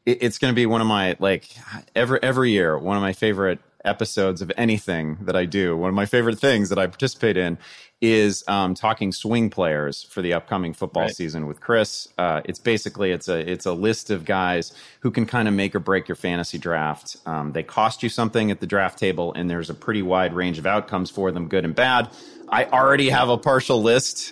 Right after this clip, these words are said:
Speaker 1: I spend a lot of time thinking about it. I do, I do shockingly little prep for most things that I do, but I spend a lot of time thinking about swing players, Chris.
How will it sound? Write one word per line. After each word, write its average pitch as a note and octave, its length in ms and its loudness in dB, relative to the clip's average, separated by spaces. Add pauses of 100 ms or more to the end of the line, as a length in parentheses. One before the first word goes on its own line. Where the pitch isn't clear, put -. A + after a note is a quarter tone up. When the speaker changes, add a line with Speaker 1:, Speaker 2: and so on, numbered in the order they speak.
(120)
Speaker 1:
I A#2 80 0
spend B3+ 240 4
a B3 40 8
lot A#2+ 360 4
of C3 80 2
time A2 320 0
thinking G#2 340 -2
about D2+ 260 -2
it. D2+ 60 -2
I G2 100 2
do, G#3+ 240 -2 (380)
I F3+ 80 4
do A3 140 4
shockingly B2+ 560 2
little G2 240 4
prep - 320 2
for A2 120 -2
most G2 300 0
things C3+ 260 2
that C3+ 120 4
I C3+ 100 6
do, D3 240 2
but B2+ 160 2
I A2 80 6
spend B2+ 260 0
a G#2+ 40 4
lot G2 240 4
of A2 80 0
time G2 240 -2
thinking F2+ 240 -6
about D#2+ 200 -6
swing E2+ 280 -4
players, C#2 320 -8
Chris. - 320 -16